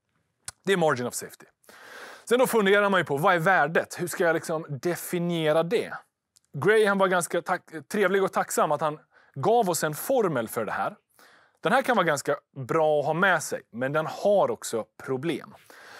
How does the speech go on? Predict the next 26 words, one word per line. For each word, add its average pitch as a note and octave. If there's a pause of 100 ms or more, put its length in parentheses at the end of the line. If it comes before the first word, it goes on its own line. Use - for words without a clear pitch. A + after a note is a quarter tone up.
(120)
Så -
det A#3
här C#4
är G#3+
Grahams F3
formel F3
för G3+
att G3
räkna E3+
ut D3 (160)
vad A3
är C3
värdet C3 (200)
på A2
en B2
aktie. - (720)
Då B3
tar A3+
han F3+ (180)
vinst A3
per G3
aktie D#3 (100)
senaste F#3
tolv D#3+
månaderna C3+ (500)
gånger F3+